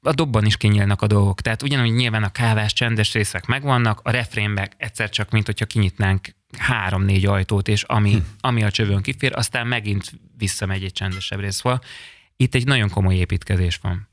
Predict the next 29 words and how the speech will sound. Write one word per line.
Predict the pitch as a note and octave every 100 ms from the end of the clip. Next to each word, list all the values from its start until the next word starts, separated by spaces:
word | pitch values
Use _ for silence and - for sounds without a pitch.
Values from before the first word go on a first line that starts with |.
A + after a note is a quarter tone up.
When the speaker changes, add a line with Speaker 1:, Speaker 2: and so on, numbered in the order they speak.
| -
Speaker 2:
Na | A#2+ A2+
hát, | G#2 G#2
köszi. | D3+ - G#2 G#2 G2+ -
Am, | G#2+ G#2 A2+ G#2+ - - _ - _
az | - C3+
a |
zavarba | B2 A#2+ A#2 A#2
ejtő, | A#2 A2+
hogy | G#2+ A2+
a |
saját | G#2 C3+ B2+
zenémről | A2 A2 G2+ G2+
nagyon | G#2+ G2+
ritkán | F2+ - E2+ D#2+ C#2+ G#1+ -
hallok | D#2+ E2 D#2+ E2+ - - -
visszajelzést. | F#2 - F2 E2+ E2+ F2+ G2 G2+ - _
Egyből | A2 F#2+
ledöbbentem, | F2+ F#2 F#2+ F#2+ F2+ F#2+
hogy | G2 G2
mennyire | - F#2+ F#2+
máshonnan | F#2 F#2+ F2 F#2 E2+ E2+
nézed, | F2 F2+ F2+ E2+
mint | E2+ -
ahonnan | F2 F2+ F2+
én | F2
nézem | D#2 D#2+ D#2+ D#2+
a |
saját | D#2+ F2 D#2 D#2+ - - _ _ _ _ _ _
alkotásom. | - E2+ F2 F#2 - F2 F2+ F2 - A2 A#2+